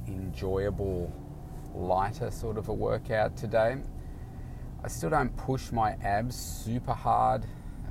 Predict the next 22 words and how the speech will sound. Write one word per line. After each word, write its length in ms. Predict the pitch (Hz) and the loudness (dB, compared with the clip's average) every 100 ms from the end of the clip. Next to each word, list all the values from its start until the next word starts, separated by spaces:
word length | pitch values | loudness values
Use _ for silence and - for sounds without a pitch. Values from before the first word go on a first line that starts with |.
| - | -6
uh, 260 | 85 82 82 | -6 -6 -4
since 300 | - 113 - | -2 -2 0
my 140 | 95 | 0
hernia 380 | 92 107 110 110 | 0 0 2 4
operation 880 | 107 107 101 101 104 - 104 98 92 | 4 6 6 8 4 0 -2 0 0
and, 180 | 85 - - - - - - | -2 -4 -8 -10 -10 -6 -4
and 180 | - 87 | -2 -2
stuff. 380 | - 98 101 98 | 4 4 6 6
I, 180 | 87 82 82 - - - | 6 4 -4 -6 -6 -2
well, 160 | 87 - | -2 2
not 200 | 110 113 | 10 12
on 140 | 98 90 | 12 10
a 60 | |
separate 480 | - 98 - 90 - | 6 6 6 4 2
ab 220 | - 90 85 | 4 4 4
workout 440 | 80 78 87 85 | 2 2 0 0
anyway. 280 | 87 80 78 | 0 2 2
I, 160 | 78 - - - | 2 0 -2 4
they 120 | 95 | 6
work 260 | 110 101 | 8 6
hard 320 | - 92 85 - | 8 6 6 2
during 340 | 92 87 | -2 0